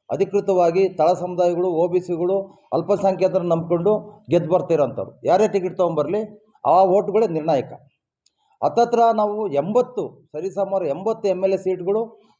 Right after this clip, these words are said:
ದಲಿತರು ಮತ್ತು ಅಲ್ಪಸಂಖ್ಯಾತರು ನಿರ್ಣಾಯಕ ಆಗಿದ್ದಾರೆ.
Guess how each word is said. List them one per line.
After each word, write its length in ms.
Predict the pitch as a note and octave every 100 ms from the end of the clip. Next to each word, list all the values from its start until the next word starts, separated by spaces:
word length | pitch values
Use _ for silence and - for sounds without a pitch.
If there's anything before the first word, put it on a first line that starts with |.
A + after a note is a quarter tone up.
| G#2
ದಲಿತರು 340 | F#3 A#3+ A#3+
ಮತ್ತು 260 | A3+ A3 F#3
ಅಲ್ಪಸಂಖ್ಯಾತರು 600 | E3 G3+ G#3 F#3+ G3+ G#3
ನಿರ್ಣಾಯಕ 400 | F3 E3 E3 E3+
ಆಗಿದ್ದಾರೆ. 580 | D3 B2 A2+ - _